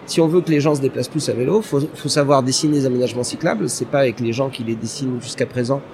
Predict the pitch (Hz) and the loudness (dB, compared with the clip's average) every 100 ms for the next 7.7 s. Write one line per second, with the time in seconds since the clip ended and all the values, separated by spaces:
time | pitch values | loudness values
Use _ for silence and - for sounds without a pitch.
0 | - - - - - 135 120 120 123 131 | -18 -18 -18 -18 -2 2 4 4 4 2
1 | 120 147 143 117 101 101 101 104 113 101 | 2 2 2 2 0 -4 -4 -4 -4 -4
2 | 113 117 - 135 135 127 127 127 120 - | -2 0 2 4 2 2 2 2 0 -2
3 | - 196 123 120 113 107 113 - 214 - | -2 0 0 0 -2 0 -2 -2 -6 -6
4 | - - - - - 127 147 - 135 160 | -12 -16 -16 -10 2 4 4 4 4 4
5 | 180 156 139 131 135 - - - - 113 | 4 4 4 2 -2 -16 -18 -18 -4 2
6 | 120 - 67 - - - - 160 185 143 | 2 2 0 -2 -2 -4 4 8 8 8
7 | 165 147 156 147 180 220 233 | 2 2 2 2 2 2 -2